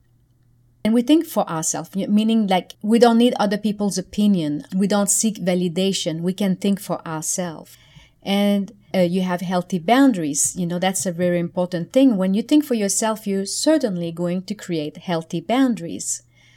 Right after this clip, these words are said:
You will stand for what you believe, and you will live in a place of abundance, meaning that you're not letting lack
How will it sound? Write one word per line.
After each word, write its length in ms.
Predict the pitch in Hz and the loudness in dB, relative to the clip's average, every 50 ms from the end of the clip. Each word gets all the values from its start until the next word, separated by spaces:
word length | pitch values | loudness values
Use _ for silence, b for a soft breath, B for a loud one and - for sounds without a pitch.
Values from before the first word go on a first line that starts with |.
| b b b _ _ | b b b _ _
You 160 | - 214 220 | -2 0 4
will 140 | 233 233 214 | 4 4 4
stand 360 | - - - 202 202 247 240 | 2 2 0 0 0 0 2
for 160 | 240 277 269 | 4 4 6
what 240 | 247 233 240 240 - | 6 4 2 2 -2
you 60 | 233 | -2
believe, 720 | 190 208 202 185 175 175 190 240 285 302 - - - _ _ _ _ _ _ _ _ _ _ _ _ _ _ _ _ _ _ _ _ _ _ _ _ _ | 0 0 -2 0 -2 -2 -2 -2 -2 -4 -4 -12 -20 _ _ _ _ _ _ _ _ _ _ _ _ _ _ _ _ _ _ _ _ _ _ _ _ _
and 340 | 202 202 208 202 208 - - _ | -2 0 0 -2 -4 -8 -16 _
you 320 | - 180 180 220 254 285 269 | -8 -4 0 2 4 4 6
will 240 | 254 262 240 208 | 6 4 4 4
live 340 | 180 175 180 185 185 185 190 | 2 0 0 0 0 0 0
in 100 | 214 196 | 0 0
a 60 | 185 | -2
place 420 | 180 180 - 180 170 170 175 - - | -2 -2 -4 -2 0 0 0 -2 -4
of 120 | 175 156 | -4 -4
abundance, 880 | 170 160 151 151 156 170 170 170 147 147 151 214 170 - - - - - - _ _ _ _ _ _ _ _ _ _ _ - - _ | -4 -8 -6 -4 -4 -2 -2 -2 -4 -6 -10 -8 -8 -8 -8 -8 -10 -12 -18 _ _ _ _ _ _ _ _ _ _ _ -20 -10 _
meaning 560 | 202 196 196 196 190 185 175 170 175 - - - | 0 0 2 2 2 0 0 -2 -4 -6 -10 -8
that 260 | - 185 180 - - | -6 -6 -6 -4 -4
you're 80 | 208 196 | -2 0
not 260 | 202 208 214 208 - | 0 0 0 -2 -4
letting 680 | 208 190 196 208 208 - 196 180 165 156 165 190 247 - _ _ _ _ | -4 -2 -2 -2 -2 -2 -2 -2 -2 -2 -4 -6 -10 -12 _ _ _ _
lack 480 | 180 180 175 170 160 151 175 - - | -4 -2 0 0 0 -2 -4 -8 -16